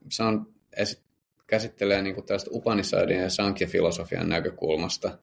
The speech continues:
sitten tällaista todellisuuden jäsentämistä, niin, ää, mulle esiteltiin semmoinen ajatus, että tää on vaikeatajuinen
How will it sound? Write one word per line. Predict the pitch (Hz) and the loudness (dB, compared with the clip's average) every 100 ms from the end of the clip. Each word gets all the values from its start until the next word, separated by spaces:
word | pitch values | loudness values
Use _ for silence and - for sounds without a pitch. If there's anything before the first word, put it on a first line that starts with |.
| _ - _ _ - | _ -20 _ _ -14
sitten | - - - | -8 -8 -4
tällaista | 50 50 - - - 87 - | 0 0 0 -2 -4 -4 -6
todellisuuden | 92 85 87 87 87 85 - - | -2 2 2 2 0 0 -2 -4
jäsentämistä, | 90 92 92 85 76 78 - - | 0 0 0 -2 -2 -4 -6 -6
niin, | 78 - _ _ - - _ _ _ _ _ - | -6 -6 _ _ -20 -20 _ _ _ _ _ -18
ää, | 98 98 95 98 90 - _ _ _ _ _ _ _ _ _ _ _ _ | -6 0 2 2 0 -8 _ _ _ _ _ _ _ _ _ _ _ _
mulle | 113 120 | 0 4
esiteltiin | 117 110 104 - 95 | 4 4 2 2 -2
semmoinen | 104 98 98 | -2 -2 2
ajatus, | 98 90 87 | 2 2 -2
että | - | -6
tää | - 95 | -2 0
on | 92 | 4
vaikeatajuinen | 92 92 - 73 - 69 69 73 92 | 4 4 2 0 2 0 0 -2 -4